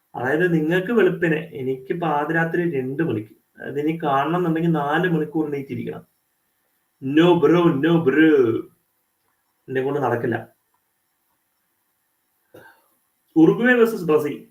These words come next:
എന്റെ, in fact, ഒരു രസകരമായ ഒരു കാര്യമല്ലോ, ബ്രസീലിന്റെ യെല്ലോ ജേഴ്സി actually കൊടു-, ഏഹ്, ഡിസൈൻ ചെയ്ത ഒരു ഉറുഗ്വേക്കാരനാ. <laughs> അതൊരു വേറെ യാഥാർത്ഥ്യം. ഉറുഗ്വേക്കാരനാണോ? ആ, അതെ,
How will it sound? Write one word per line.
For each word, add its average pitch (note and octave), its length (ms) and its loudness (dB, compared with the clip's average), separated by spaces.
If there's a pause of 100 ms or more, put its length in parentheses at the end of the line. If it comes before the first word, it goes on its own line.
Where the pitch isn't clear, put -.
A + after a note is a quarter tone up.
എന്റെ, F#3 380 2
in F#3 120 -4
fact, C4 280 -2
ഒരു F#3 600 -2
രസകരമായ G#3+ 340 0
ഒരു A#3+ 120 -2
കാര്യമല്ലോ, F#3 340 2
ബ്രസീലിന്റെ F#3+ 680 -2
യെല്ലോ F#3+ 360 2
ജേഴ്സി G3 340 0
actually F#3+ 460 -4
കൊടു-, E3 360 -2
ഏഹ്, D3+ 160 -4
ഡിസൈൻ D3+ 460 0
ചെയ്ത F3+ 140 0
ഒരു E3+ 160 2
ഉറുഗ്വേക്കാരനാ. C#3 840 -2 (1160)
<laughs> G#3+ 300 -8 (240)
അതൊരു F#3+ 420 -2
വേറെ D#3+ 300 0
യാഥാർത്ഥ്യം. A#2 580 -2 (1000)
ഉറുഗ്വേക്കാരനാണോ? A#3+ 1120 0
ആ, E3+ 160 -2
അതെ, C3+ 260 -4